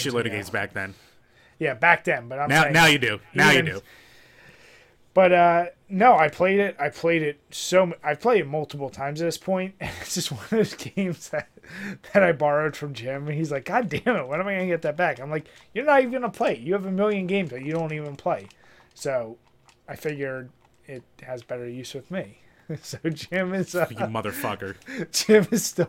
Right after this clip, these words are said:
Speaker 2: mad.
Speaker 1: Brand new
Speaker 2: But
Speaker 1: Christmas, I got it. Go on.
Speaker 2: Well, it's not that brand new. I still s-,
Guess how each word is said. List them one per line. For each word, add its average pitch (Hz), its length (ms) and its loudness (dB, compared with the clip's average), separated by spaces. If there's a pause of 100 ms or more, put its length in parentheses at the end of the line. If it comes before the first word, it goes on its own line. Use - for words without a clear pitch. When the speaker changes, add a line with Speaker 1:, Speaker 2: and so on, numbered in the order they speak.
Speaker 2:
mad. 156 360 0
Speaker 1:
Brand 220 320 8
new 214 180 8
Speaker 2:
But 170 80 0
Speaker 1:
Christmas, 190 500 4
I 147 140 6
got 131 300 4
it. 127 160 -2 (880)
Go 220 180 6
on. 226 220 8
Speaker 2:
Well, 156 120 4 (360)
it's 202 180 -8
not 415 200 4
that 196 200 4
brand 196 240 4
new. 180 140 0
I 139 100 2
still - 200 -4
s-, - 200 -12